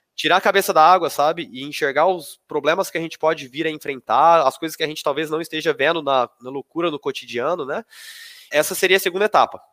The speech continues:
Primeira etapa, a gente colhia todos os feedbacks, as sugestões das pessoas, de todo mundo da empresa. Segunda etapa, a gente se reunia as principais lideranças da empresa pra montar o planejamento estratégico da empresa.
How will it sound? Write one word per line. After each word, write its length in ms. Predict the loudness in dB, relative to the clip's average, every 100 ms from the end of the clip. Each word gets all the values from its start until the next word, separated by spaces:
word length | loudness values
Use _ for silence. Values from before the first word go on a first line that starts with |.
| _
Primeira 280 | -6 -2 0
etapa, 280 | 4 4 4
a 20 |
gente 220 | -2 -6
colhia 280 | -6 -2 -2
todos 300 | -2 -8 -8
os 140 | -16
feedbacks, 840 | -16 -16 -4 2 4 4 0 -10 -10 -6 -2
as 140 | -2
sugestões 680 | -2 -6 -4 -2 0 0 0
das 160 | -2
pessoas, 600 | -4 -10 -6 -4 -4 -8 _
de 80 | _
todo 300 | -2 -2 -2
mundo 180 | -6
da 80 | -6
empresa. 480 | -6 -4 -4 -4 -6 -12 -20 _
Segunda 420 | -12 -10 -6 -4 -2
etapa, 460 | 4 4 4 -2 -6 -18 -20 -8
a 120 | -6
gente 600 | -4 -6 -6 -6 -4 -6
se 180 | -8 -8
reunia 400 | -6 -4 -2 -2
as 80 | -2
principais 380 | -8 -4 -4
lideranças 400 | -2 -4 -4 -6
da 80 | -8
empresa 420 | -6 -2 0 0
pra 220 | 2 2 2
montar 420 | 2 2 4 6
o 60 |
planejamento 400 | 4 -2 -4 -6
estratégico 500 | -4 -4 0 -2 -2
da 140 | -6 -6
empresa. 600 | -4 -2 0 0 0